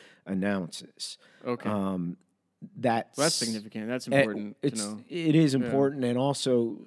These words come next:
Speaker 1: y-, you know, from a regional perspective, that all that money is, is spent to carve out regional,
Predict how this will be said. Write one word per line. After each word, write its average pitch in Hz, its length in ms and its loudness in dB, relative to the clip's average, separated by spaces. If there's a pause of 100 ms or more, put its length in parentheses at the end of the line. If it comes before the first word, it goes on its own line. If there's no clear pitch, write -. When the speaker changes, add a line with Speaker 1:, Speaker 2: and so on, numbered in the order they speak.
(120)
Speaker 1:
y-, - 160 -12
you 120 260 -6
know, 107 120 -2
from 110 300 -4
a 101 260 -4 (540)
regional 143 560 4
perspective, 98 760 -10
that 113 320 -4 (400)
all 135 180 2
that 123 180 0
money 113 500 0
is, 92 300 -10
is 98 420 -8 (1200)
spent - 500 -4
to 110 640 -4 (220)
carve 120 440 0
out 107 320 -4 (800)
regional, 117 760 -4